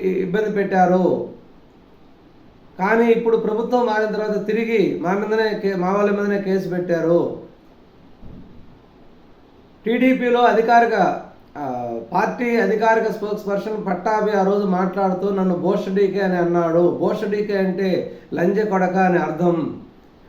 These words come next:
నన్ను ఆ పదం సంబోధించిన దానివల్ల మా వాళ్ళు అందరూ కూడా కోపానికి గురై, ఆగ్రహానికి గురై టీడీపీ ఆఫీస్ మీదకి ధర్నా చేయడానికి పోయారు.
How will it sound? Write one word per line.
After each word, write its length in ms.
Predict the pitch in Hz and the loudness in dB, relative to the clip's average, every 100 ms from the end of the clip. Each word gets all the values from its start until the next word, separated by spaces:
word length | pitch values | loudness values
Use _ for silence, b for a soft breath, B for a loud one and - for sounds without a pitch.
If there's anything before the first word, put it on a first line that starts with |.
| B 165 | B -2
నన్ను 320 | 214 233 233 | 0 2 4
ఆ 420 | 196 208 214 202 | 4 2 2 0
పదం 300 | 196 233 240 | 0 0 0
సంబోధించిన 880 | 208 208 233 226 214 196 - 208 202 | -2 0 2 4 2 -2 -2 -2 0
దానివల్ల 480 | 190 190 185 202 214 | 2 2 2 2 0
మా 280 | 185 185 185 | 0 2 2
వాళ్ళు 260 | 180 202 208 | 4 2 2
అందరూ 440 | 190 175 202 208 | 2 2 0 0
కూడా 500 | 185 185 185 180 - - - - - - - - - - - - | 0 4 4 4 0 -10 -20 -20 -20 -20 -20 -20 -20 -20 -20 -6
కోపానికి 580 | 185 208 220 233 226 202 | 0 2 4 4 4 2
గురై, 340 | 170 202 202 165 | 2 4 4 2
ఆగ్రహానికి 640 | 160 214 208 214 220 190 | 0 0 2 4 2 0
గురై 500 | 180 190 196 170 139 | 0 2 2 2 0
టీడీపీ 340 | 190 220 226 214 | -2 -2 -2 0
ఆఫీస్ 380 | 196 185 185 | 0 0 0
మీదకి 320 | 180 180 185 160 | 0 -2 -2 -2
ధర్నా 360 | 165 202 196 190 | -2 -2 0 -2
చేయడానికి 340 | 175 175 165 | 0 0 0
పోయారు. 680 | - 170 165 156 165 135 | 0 0 0 0 0 -2